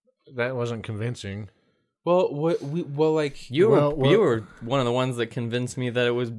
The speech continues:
Speaker 3: a good idea.
Speaker 2: Yeah, but you have the viewership and the lore and the, uh, the, the fan base to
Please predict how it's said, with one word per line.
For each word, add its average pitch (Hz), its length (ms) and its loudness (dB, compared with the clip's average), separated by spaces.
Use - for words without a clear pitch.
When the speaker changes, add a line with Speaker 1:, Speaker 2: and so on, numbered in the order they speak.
Speaker 3:
a 117 100 -2
good 127 180 0
idea. 127 500 0
Speaker 2:
Yeah, 233 80 2
but 170 100 -2
you 190 240 -2
have 156 260 2
the 117 80 -6
viewership 131 580 -6
and 107 140 -10
the 98 60 -14
lore 120 320 -4
and 113 220 -6
the, 107 260 -6
uh, 90 280 -8
the, 92 140 -16
the - 100 -12
fan 139 320 -6
base 98 240 -12
to - 100 -20